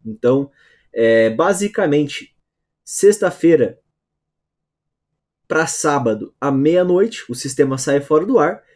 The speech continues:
e é previsto que volte somente na segunda às oito horas da manhã, certo? O vídeo de hoje é esse, é um vídeo curto, ou melhor, o vídeo de agora, né? Porque provavelmente mais tarde vai ter outro vídeo. E agradeço mais uma vez aí,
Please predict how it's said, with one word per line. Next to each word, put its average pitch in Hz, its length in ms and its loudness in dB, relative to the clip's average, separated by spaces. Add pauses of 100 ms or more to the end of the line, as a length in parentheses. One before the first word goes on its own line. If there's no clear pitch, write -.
(160)
e 135 120 2
é 143 60 2
previsto 151 640 -2
que - 140 -10
volte 135 480 -2
somente 139 640 -2
na 135 160 -2
segunda 120 760 -2
às 120 380 -10
oito 135 380 2
horas 117 420 0
da 113 100 0
manhã, 117 480 -4
certo? 135 460 -2 (600)
O 127 60 -14
vídeo 170 280 -6
de 151 80 2
hoje 151 240 4
é 147 40 6
esse, - 360 -2 (180)
é 107 80 -10
um 113 80 -6
vídeo 117 260 -6
curto, 165 360 0
ou 113 60 -12
melhor, 117 200 2
o 107 60 -4
vídeo 127 220 -6
de 123 100 0
agora, 123 380 2
né? 107 200 -6
Porque 107 480 -8 (960)
provavelmente 131 680 2
mais 120 200 -2
tarde 123 260 -2
vai 139 240 0
ter 139 220 0
outro 131 260 0
vídeo. 147 360 -4 (540)
E 120 220 -2
agradeço 143 560 0
mais 147 160 2
uma 147 160 -2
vez 127 220 0
aí, 123 240 -4